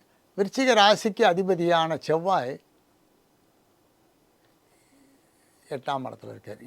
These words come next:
ஏழுல குரு இருக்கார், நாலில் சனி பகவான் சூரியன், அஞ்சுல சுக்கிரன் ராகு. அஞ்சாம் இடத்துல சுக்கிரன் ராகு சேர்ந்து மாசி மாசத்துல குழந்தைகள் மேல் அக்கறை, குழந்தை வளர்ப்பில் அக்கறை,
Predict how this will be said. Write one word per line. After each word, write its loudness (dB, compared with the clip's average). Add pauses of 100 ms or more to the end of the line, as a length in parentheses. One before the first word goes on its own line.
(120)
ஏழுல 2 (120)
குரு -6
இருக்கார், -20 (2250)
நாலில் 2 (180)
சனி -4
பகவான் -4
சூரியன், -16 (1120)
அஞ்சுல -4 (100)
சுக்கிரன் -12
ராகு. -18 (680)
அஞ்சாம் 2
இடத்துல -2
சுக்கிரன் -2
ராகு 2
சேர்ந்து -2
மாசி 0
மாசத்துல -2
குழந்தைகள் 0
மேல் 2
அக்கறை, 0 (680)
குழந்தை 4
வளர்ப்பில் 0
அக்கறை, -4